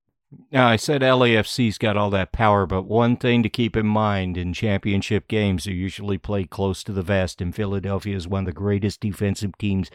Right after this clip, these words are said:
we've ever seen in the history of M L S. I am gonna go even bolder than Sean. I am gonna say the Union win it one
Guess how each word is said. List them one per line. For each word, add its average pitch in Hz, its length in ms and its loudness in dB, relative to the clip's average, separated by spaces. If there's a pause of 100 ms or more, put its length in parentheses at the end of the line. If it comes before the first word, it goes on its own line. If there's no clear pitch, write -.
(360)
we've 110 340 2 (140)
ever 113 320 2
seen 98 300 0
in 95 100 0
the 92 140 0
history 92 400 -2
of 85 100 -2
M 92 180 0
L 90 200 -2
S. 104 320 -2 (580)
I 113 200 6
am 151 240 6
gonna 127 240 6
go 120 180 6
even 101 260 4
bolder 120 400 2
than 117 200 2
Sean. 113 500 0 (320)
I 156 140 4
am 220 100 4
gonna 110 240 2
say 101 240 -2
the 90 100 -2
Union 98 580 2
win 101 200 0
it 98 160 -4
one 87 600 -2